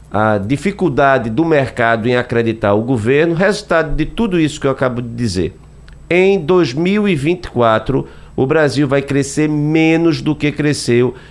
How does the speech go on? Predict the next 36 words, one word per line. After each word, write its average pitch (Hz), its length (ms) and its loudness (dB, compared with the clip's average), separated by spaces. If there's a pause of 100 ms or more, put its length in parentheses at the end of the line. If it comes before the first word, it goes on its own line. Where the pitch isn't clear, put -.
em 143 220 2
dois 139 240 2
mil 131 220 2
e 127 60 2
vinte 117 240 -2
e 117 60 -2
três, 151 460 0
que 147 100 -6
já 147 160 2
cresceu 135 440 0
muito 135 260 0
pouco, - 480 -6 (400)
menos 135 340 2
de 127 120 -2
dois 123 220 0
por 135 140 -6
cento. - 440 -4 (320)
Ou 117 100 2
seja, 113 460 0 (240)
nós 185 400 2
sequer 147 640 0
crescemos 156 600 0
o 156 60 -2
suficiente 147 1160 -2 (400)
para 143 640 2 (260)
a, 123 1040 0 (140)
o, 185 400 -2
o 170 80 -2
mínimo 240 440 0
aceitável 180 880 0
do 180 100 0
crescimento 165 560 0
da 156 80 -2
nossa 151 280 -2
própria 139 280 -2
população. 151 800 -2